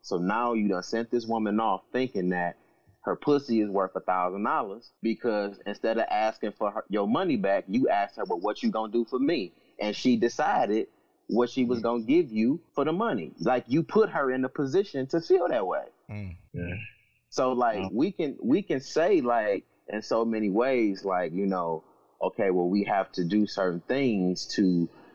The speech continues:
Speaker 1: protect ourselves. But first, we have to be leaders, man. Don't be ashamed to be broke.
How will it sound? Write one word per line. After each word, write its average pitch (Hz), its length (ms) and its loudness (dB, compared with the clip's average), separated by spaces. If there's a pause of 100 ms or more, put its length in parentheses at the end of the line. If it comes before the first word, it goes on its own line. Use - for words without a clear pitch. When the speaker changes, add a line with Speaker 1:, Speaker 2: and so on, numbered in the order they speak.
(200)
Speaker 1:
protect - 460 -4
ourselves. 90 640 -2
But 95 260 -2
first, 165 280 0
we 139 120 2
have 123 180 -2
to 98 80 -4
be 80 180 -2
leaders, 104 560 0
man. 98 320 -2
Don't 123 260 0
be 120 140 2
ashamed 127 500 -4
to 110 60 -4
be 104 160 -8
broke. 101 400 -2